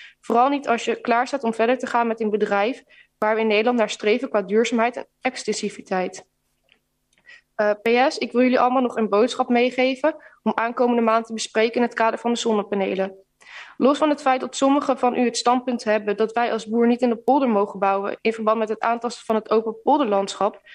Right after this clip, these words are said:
waar eigenlijk een boerderij hoort en geen onnatuurlijke zonnepanelen, zal je denken, stel de zon-, zonnepanelen komen er, want zelfs het weiland wat, wat familie-eigendom is, is hiervoor aangewezen.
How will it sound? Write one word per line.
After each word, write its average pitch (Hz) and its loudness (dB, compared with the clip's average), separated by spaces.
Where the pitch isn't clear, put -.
waar - -2
eigenlijk 247 -4
een 220 0
boerderij 220 0
hoort 202 -2
en 202 -2
geen 220 -2
onnatuurlijke 214 0
zonnepanelen, 196 -2
zal 240 2
je 269 0
denken, 196 -2
stel 262 0
de 214 -6
zon-, 214 -2
zonnepanelen 208 0
komen 254 2
er, 190 -2
want 208 0
zelfs 214 2
het 202 -4
weiland 220 0
wat, - -6
wat 208 -2
familie-eigendom 202 2
is, 185 -2
is - -4
hiervoor 208 0
aangewezen. 214 -4